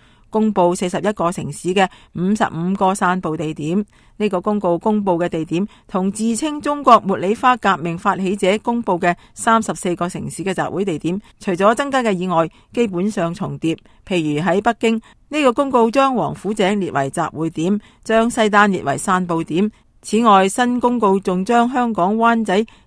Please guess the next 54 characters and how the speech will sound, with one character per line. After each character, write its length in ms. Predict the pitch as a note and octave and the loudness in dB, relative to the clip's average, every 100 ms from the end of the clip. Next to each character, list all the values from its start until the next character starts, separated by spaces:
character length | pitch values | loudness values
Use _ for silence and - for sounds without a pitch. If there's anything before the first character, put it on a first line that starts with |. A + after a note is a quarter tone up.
| - | -14
紫 100 | E3+ | -6
荊 280 | G#3+ B3 A#3 | -4 -4 -2
花 220 | B3 A3+ | 0 0
廣 240 | G#3 D#3+ A3 | 0 -2 -2
場、 260 | G#3 C#3+ - _ _ | -2 -4 -6 _ _
台 220 | - D3+ | -4 -2
北 100 | A3 | -2
嘅 260 | - F#3+ F#3+ | 0 0 0
中 280 | B3 A#3+ A#3+ | -2 -2 -2
正 220 | G3 G3 | -2 -2
紀 160 | F#3 | -2
念 160 | A3 F3 | 0 -2
堂 260 | F#3 D3+ C#3+ | -4 -6 -6
前 320 | - C#3+ D3 | -10 -10 -4
嘅 180 | F#3+ G3+ - _ | 0 -2 -4 _
自 140 | - F3 | -10 -2
由 260 | E3 B2+ | 0 -2
廣 260 | C3+ D3+ G#3+ | -2 -2 -2
場 220 | A3+ D3 - _ - | -2 -4 -6 _ -8
同 280 | G3 F3 F#3 | -4 -2 2
紐 160 | G#3 | 2
約 220 | D4 A3+ | 6 4
時 260 | G#3+ - D#3+ | 4 -6 -4
代 100 | F3 | 0
廣 280 | F3+ F3 F#3 | 0 0 -2
場 180 | B3+ F3+ | -2 -4
亦 60 | D#3 | -4
都 120 | - | -2
列 140 | G#3+ C#3+ | -2 0
為 160 | C#3 | -2
散 260 | C#3+ F#3+ F#3 | -2 -2 -2
布 180 | D#3+ D#3+ | -4 -4
嘅 80 | |
地 160 | E3+ D#3 | -4 -6
點。 320 | D#3 D#3 G3+ G3+ - _ _ | -6 -2 -2 -2 -10 _ _
海 180 | E3+ G#3+ | 2 4
外 300 | F#3+ F3+ F#3 | 4 4 2
中 240 | A#3+ A#3 | 0 0
文 180 | F3 D3 | -2 -2
網 240 | D3+ F#3 | -4 -4
站 300 | G3+ F3 F3 | 0 0 0
博 200 | F3+ G3 | -2 -4
信 280 | G3+ G3+ G3 | -4 -4 -2
網 240 | F#3 F3+ G3+ _ _ | 0 0 -2 _ _
由 180 | - D#3+ | -4 0
於 200 | G#3+ D4+ | 2 2
最 140 | C#4+ A3 | 2 0
先 220 | C#4+ C4+ | 0 0
公 160 | C4+ | 0
布 80 | A#3+ | 4
二 180 | G#3 G3+ - _ | 4 4 -2 _
月 300 | G3+ F#3+ F#3+ E3 | 0 2 0 -2
二 60 | |
十 120 | F3 | -6